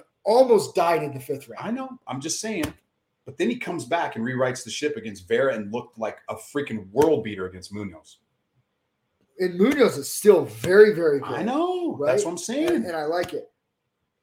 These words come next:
Speaker 1: But that's what, what I'm saying is when you have that many miles on you,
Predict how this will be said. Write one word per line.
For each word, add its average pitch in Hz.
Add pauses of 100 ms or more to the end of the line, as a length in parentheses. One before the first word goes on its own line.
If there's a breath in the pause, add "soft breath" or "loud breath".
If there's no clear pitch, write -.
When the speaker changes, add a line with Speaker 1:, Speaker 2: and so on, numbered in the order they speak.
(760)
Speaker 1:
But 160 (720)
that's 139
what, 156
what 147
I'm 143
saying 190
is 131 (160)
when 147
you 202
have 175
that 165
many 175
miles 156
on 113
you, 101